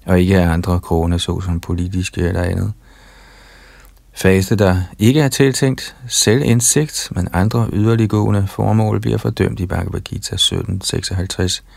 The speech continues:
Ligeledes er renlighed nødvendig både for sindet og kroppen. Blot og bare legemlig hygiejne kan hjælpe i nogen grad, men sindets renhed er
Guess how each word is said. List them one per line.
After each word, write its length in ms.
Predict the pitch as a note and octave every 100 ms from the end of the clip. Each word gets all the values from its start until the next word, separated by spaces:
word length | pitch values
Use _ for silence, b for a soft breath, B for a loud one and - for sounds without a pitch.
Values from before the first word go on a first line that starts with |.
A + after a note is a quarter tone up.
| B B B B B B B B B B B
Ligeledes 440 | G#2+ A#2 C3+ C3+ B2+
er 140 | A#2
renlighed 420 | A2 C#3 C#3+ B2+
nødvendig 500 | G#2+ G2+ G2+ G#2+ A2
både 200 | G2 F2+
for 140 | F2+ G2
sindet 460 | - - B2+ A#2+
og 180 | - A2+
kroppen. 600 | - G2 G2+ - F2 F2 - _ - _ _ -
Blot 200 | - E2+
og 80 | E2
bare 220 | D2+ C#2+
legemlig 340 | D#2+ E2+ F#2
hygiejne 560 | F#2 E2+ E2+ D#2+ E2+ G2+
kan 140 | F#2+
hjælpe 260 | F2 F2 F#2+
i 40 |
nogen 260 | F2+ F2+ A2+
grad, 320 | - G2 G#2
men 220 | G2+ F#2
sindets 520 | F#2+ - D3 D3 - F#2+
renhed 340 | F2+ G#2 -
er 200 | F2+